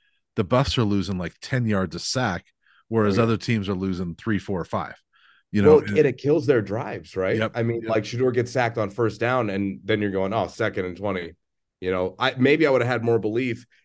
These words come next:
Speaker 2: you know, around C S U or Nebraska that they could.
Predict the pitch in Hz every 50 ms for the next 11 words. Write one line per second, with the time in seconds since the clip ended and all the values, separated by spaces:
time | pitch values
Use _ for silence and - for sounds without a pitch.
0 | _ - 104 110 107 104 104 104 107 104 104 101 98 - 127 123 113 107 113 127
1 | 123 120 113 104 101 95 80 101 104 113 127 120 120 - 104 92 95 95 - 101
2 | 98 95 101 98 - - -